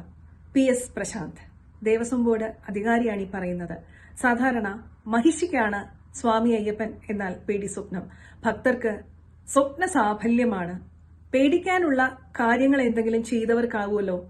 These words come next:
പേടി ഉണ്ടാവുക. എന്ത് ചെയ്താലും തിരിച്ചടി ഉണ്ടാകുമോ എന്ന് പേടിക്കാൻ കാരണം ഈ വാർത്തയാണോ? ജനൻ ടി വിയുടെ ഒരു വാർത്ത ശ്രദ്ധയിൽപ്പെട്ടു, വായിക്കാം. ആയിരത്തി തൊള്ളായിരത്തി തൊണ്ണൂറ്റി ഒമ്പതിൽ സ്വർണം പൊതിഞ്ഞ പാളി,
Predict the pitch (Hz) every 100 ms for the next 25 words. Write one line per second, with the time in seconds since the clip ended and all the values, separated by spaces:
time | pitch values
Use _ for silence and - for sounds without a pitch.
0 | - - - 277 277 285 285 214 208 196
1 | 196 190 - - - - - 285 311 349
2 | 330 285 269 269 269 - 277 269 302 294
3 | 269 254 240 233 233 233 - - - 247
4 | 247 254 233 254 247 240 220 214 208 -
5 | 311 339 262 208 214 196 175 175 - -
6 | - - 220 240 254 254 240 226 208 202
7 | - 233 220 202 220 214 - 233 208 202
8 | 202 185 190 - 214 180 185 - - -
9 | - - - 302 339 392 339 240 233 226
10 | 214 - 247 240 269 269 247 190 190 190
11 | 180 - - - 277 254 277 302 247 214
12 | 214 220 190 180